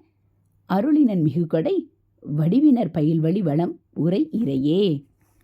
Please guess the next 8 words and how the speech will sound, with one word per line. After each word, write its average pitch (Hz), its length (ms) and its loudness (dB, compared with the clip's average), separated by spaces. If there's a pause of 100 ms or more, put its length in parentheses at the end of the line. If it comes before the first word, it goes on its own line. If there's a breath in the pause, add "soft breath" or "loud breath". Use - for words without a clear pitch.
(760)
வழிவளத்தில் 147 800 0 (300 loud breath)
தான 180 400 -2
தர்ம 170 400 0
வள்ளல்களாக 156 760 -2 (420 soft breath)
மிகு 190 440 2
கொடை 180 340 -2
வடிவினர் 160 520 0
இருப்பதை 156 680 -2